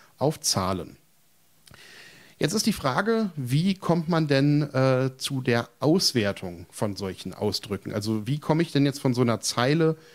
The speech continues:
wie zum Beispiel, ähm, hier dreiundzwanzig plus sieben in Klammern mal drei, wie komme ich denn von da auf die Zahl neunzig oder auf den Wert neunzig? Und der Punkt ist eigentlich relativ simpel.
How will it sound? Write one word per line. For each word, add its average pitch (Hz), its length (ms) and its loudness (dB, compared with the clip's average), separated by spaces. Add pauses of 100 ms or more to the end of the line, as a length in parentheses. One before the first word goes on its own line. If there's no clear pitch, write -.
(240)
wie 123 220 -2
zum 139 240 2
Beispiel, 120 840 2
ähm, 110 400 0 (100)
hier 139 220 2
dreiundzwanzig 123 880 0
plus 131 260 0
sieben 151 320 2
in 117 140 0
Klammern 131 400 0 (320)
mal 113 300 2
drei, 120 400 0
wie 135 100 -2
komme 139 240 2
ich 135 100 -4
denn 123 140 4
von 120 180 2
da 107 200 2
auf 120 320 0
die 120 120 -6
Zahl 107 400 0 (300)
neunzig 113 600 2
oder 98 160 -4
auf 110 100 -8
den 110 220 -4
Wert 104 320 0
neunzig? 82 580 -12 (560)
Und 147 340 2
der 135 80 2
Punkt 240 240 -4
ist - 80 -10
eigentlich 151 480 0
relativ 131 400 0
simpel. 185 380 2